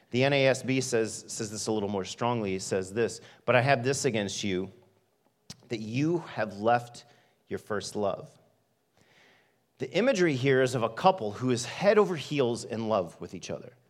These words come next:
You know, let's go back to high school. You know, y-, you, you meet someone, and it's like,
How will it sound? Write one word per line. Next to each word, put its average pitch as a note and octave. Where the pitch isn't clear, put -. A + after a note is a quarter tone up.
You A2
know, G2
let's -
go D#3
back C#3+
to B2+
high B2
school. F2+
You F#2+
know, F#2+
y-, G2
you, A2+
you G#2+
meet B2
someone, A2+
and A2
it's G#2+
like, G2